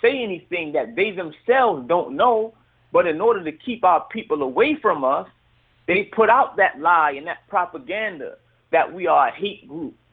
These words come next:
you know, that we are some type of religious fanatics. But you can't find that in our history. We have a wonderful track record of cleaning up our people, moral reclamation, cleaning up the community. That's the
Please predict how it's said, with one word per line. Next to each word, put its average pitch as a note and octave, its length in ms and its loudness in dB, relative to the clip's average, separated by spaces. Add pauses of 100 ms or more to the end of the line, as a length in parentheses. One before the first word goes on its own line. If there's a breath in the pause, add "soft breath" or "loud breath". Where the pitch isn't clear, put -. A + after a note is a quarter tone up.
(680)
you F#3 120 -2
know, F3 180 -2
that D3 180 0
we G3 140 -2
are D#3 220 2
some F3 280 -6 (200)
type F#3 240 -2
of E3 240 0
religious E3 640 -2
fanatics. F3 680 0 (500)
But F#3+ 240 2
you A3 80 -10
can't G#3+ 280 0 (100)
find G#3+ 280 4
that G3 100 2
in G3+ 120 -2
our G#3 180 4
history. G3+ 680 -4 (600)
We G#3 180 2
have E3 300 4 (140)
a D3 280 -4 (180)
wonderful G3+ 500 -2
track A3+ 420 0
record D#3 340 -4
of B2+ 180 -12
cleaning G#3 360 -4
up G#3 160 2
our G3 280 2
people, D#3 500 -12 (160)
moral F#3 420 2
reclamation, F#3 960 -2
cleaning G3+ 380 -4
up - 160 0
the F#3+ 80 -2
community. F3 840 -4 (460)
That's G#3+ 320 2
the E3 200 -8